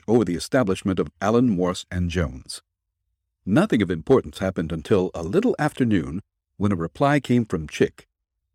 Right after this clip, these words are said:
Translated from the detective cipher, it read as follows. The address is that of a good flat house.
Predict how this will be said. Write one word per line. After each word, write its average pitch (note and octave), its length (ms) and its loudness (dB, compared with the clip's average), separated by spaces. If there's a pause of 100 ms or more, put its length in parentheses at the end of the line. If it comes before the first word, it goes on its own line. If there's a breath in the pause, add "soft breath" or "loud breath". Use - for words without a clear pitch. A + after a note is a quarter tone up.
(240)
Translated F#2+ 640 0
from G2 140 -4
the F2 80 -4
detective - 540 -4
cipher, B2 480 -2 (120)
it B2 160 0
read G2+ 200 0
as A#2 100 -4
follows. G2+ 460 -4 (1600)
The F2+ 220 -4
address F#2+ 400 -4
is D2+ 120 -8
that F#2+ 200 -2
of D#2+ 80 -4
a E2+ 60 -6
good F2+ 300 2
flat G#2+ 260 -2
house. - 440 -8